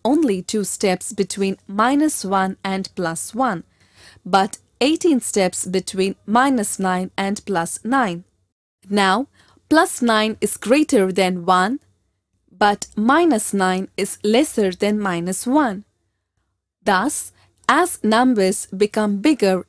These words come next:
their opposites become smaller. For example, opposite of plus three is equal to minus three. Opposite of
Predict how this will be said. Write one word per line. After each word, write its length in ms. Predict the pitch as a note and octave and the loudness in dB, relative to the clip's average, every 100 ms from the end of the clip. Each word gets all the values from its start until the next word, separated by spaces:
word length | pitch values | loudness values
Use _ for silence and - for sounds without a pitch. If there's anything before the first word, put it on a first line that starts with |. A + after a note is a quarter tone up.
| _ | _
their 220 | A3 G#3 - | 0 0 2
opposites 680 | C4+ - B3 F#3+ F3+ - | 0 0 -2 -2 -4 -6
become 460 | - F#3 F3 F#3+ F#3 | -4 -4 -2 -2 -2
smaller. 560 | - B3+ C4+ G#3 E3 - _ _ _ _ _ _ _ _ - | 0 2 4 2 -2 -12 _ _ _ _ _ _ _ _ -4
For 160 | G#3 - | 0 0
example, 720 | A3 - D#4+ F4 - E3+ G#3+ _ _ _ - | 0 0 2 2 0 -2 -4 _ _ _ -4
opposite 480 | C#4+ - E4 D#4 - | -2 -2 0 0 -2
of 200 | F#3+ - | -4 -4
plus 260 | - C4+ D4 | -2 0 0
three 360 | - G3 G3 - | -4 -4 -4 -4
is 160 | F#3+ - | -6 -2
equal 400 | C#4 - G3 F#3 | -4 0 0 0
to 260 | - G3+ - - | 0 -4 -4 -8
minus 440 | F#3 F3+ F3+ G#3 | -4 -2 -2 -6
three. 360 | - C#4 C#4+ - _ _ _ _ _ _ _ _ _ _ A#3 | -6 -4 -4 -6 _ _ _ _ _ _ _ _ _ _ 0
Opposite 560 | C4+ - - F#3+ - - | 0 -2 -2 -4 -2 -4
of 200 | F#3 | -6